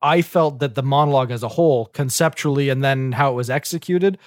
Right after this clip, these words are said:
I was feeling very awkward watching it. I felt that there was a lot of beats that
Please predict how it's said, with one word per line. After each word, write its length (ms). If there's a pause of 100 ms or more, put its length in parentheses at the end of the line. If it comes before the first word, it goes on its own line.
(460)
I 220
was 200
feeling 360
very 260
awkward 500
watching 380
it. 100
I 80
felt 340
that 260
there 120
was 200
a 40
lot 280
of 200
beats 360
that 440